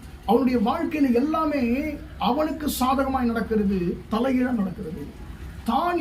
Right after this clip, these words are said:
ஏற்றுக்கொள்ள வேண்டிய தண்டனையை தன் கண்களுக்கு முன்னதாக இன்னொரு மனுஷன் ஏற்றுக்கொள்ளுகிறதை இந்த பரபாஸ் பார்க்கிறான். எவ்வளவு கல்லெஞ்சக்காரனா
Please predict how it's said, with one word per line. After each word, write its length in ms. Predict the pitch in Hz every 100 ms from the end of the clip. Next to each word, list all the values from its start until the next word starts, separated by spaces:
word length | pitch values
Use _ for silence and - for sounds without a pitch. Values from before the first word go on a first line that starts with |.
| 302
ஏற்றுக்கொள்ள 440 | 311 320 285 294 269
வேண்டிய 220 | 262 240 185 202
தண்டனையை 440 | 269 285 254 202 185 294 - - -
தன் 160 | 262 -
கண்களுக்கு 420 | 294 311 330 - 294
முன்னதாக 340 | 302 294 277 247
இன்னொரு 280 | 285 381 381 330
மனுஷன் 340 | 311 - 277 254
ஏற்றுக்கொள்ளுகிறதை 720 | 254 277 247 247 220 233 226 185 220 - - -
இந்த 120 | 185 190 196
பரபாஸ் 680 | 220 269 214 233 180 196 - -
பார்க்கிறான். 580 | 202 226 - 190 165 156 - - - 147 175
எவ்வளவு 340 | 294 359 349 -
கல்லெஞ்சக்காரனா 680 | 233 285 302 285 - 254 247